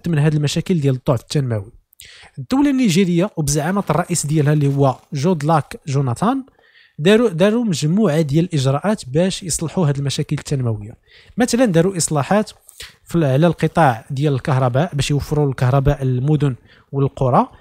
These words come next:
وقطاع التعليم باش ي-، يطلعوا نيجيريين متعلمين اللي غينفعوا البلاد، وايضًا داروا اصلاحات للقطاع الفلاحي باش ترتفع الانتاجيه ديالو،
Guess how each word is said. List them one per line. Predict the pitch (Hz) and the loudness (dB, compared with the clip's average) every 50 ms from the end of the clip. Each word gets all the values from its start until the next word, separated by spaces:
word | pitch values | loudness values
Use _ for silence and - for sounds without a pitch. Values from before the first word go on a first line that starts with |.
| _ _ _ _ _ | _ _ _ _ _
وقطاع | 220 233 - 247 240 - 240 151 | -4 -2 -2 -2 0 2 2 2
التعليم | 127 - - - 127 156 202 214 196 151 | 2 0 -4 -2 -2 0 0 0 0 -2
باش | 143 131 - 139 | -4 -4 -4 -6
ي-، | 131 127 123 123 123 127 127 | -6 -6 -6 -6 -8 -8 -10
يطلعوا | 120 - - 170 151 131 117 139 147 143 | -12 -8 -4 -4 -2 -2 0 0 -2 0
نيجيريين | 135 143 143 135 139 135 135 131 135 135 131 | 0 -2 -2 -2 -2 -2 -2 -4 -4 -4 -4
متعلمين | 131 131 - - 131 117 131 135 135 139 143 139 127 107 - _ | -6 -4 -4 -4 -4 -2 -2 -2 -2 -2 -2 -2 -4 -4 -6 _
اللي | 151 147 143 | -2 -2 0
غينفعوا | 127 139 135 113 - 127 123 | 0 0 -2 -2 -4 -4 -4
البلاد، | 123 113 120 123 175 247 240 _ _ _ _ _ - - - - _ | -4 -2 -2 -2 -2 -2 -2 _ _ _ _ _ -20 -20 -20 -12 _
وايضًا | 269 254 - 233 196 196 202 175 | -6 -2 -2 0 0 0 0 0
داروا | 151 156 156 147 156 165 151 - - | 0 0 2 0 -2 -4 -6 -6 -4
اصلاحات | 143 - - 160 147 - 165 - - | -4 0 0 0 2 0 0 0 0
للقطاع | 143 - - 156 147 - 139 117 | -4 -2 -2 -4 -2 0 0 0
الفلاحي | 110 107 - 147 143 143 139 - 147 | 0 -2 0 0 2 2 2 2 0
باش | 135 127 135 - - 143 131 127 135 - _ _ _ _ _ _ - | 0 0 -2 -4 -2 -2 -4 -4 -4 -8 _ _ _ _ _ _ -8
ترتفع | - 135 - - 160 - - 127 | -6 -2 0 0 0 2 0 -2
الانتاجيه | 127 165 160 151 139 - 147 123 120 135 131 | -2 -2 -4 -2 0 0 0 0 0 -2 -2
ديالو، | 120 117 117 113 107 123 196 262 269 | -2 -2 -4 -4 -2 0 0 0 -2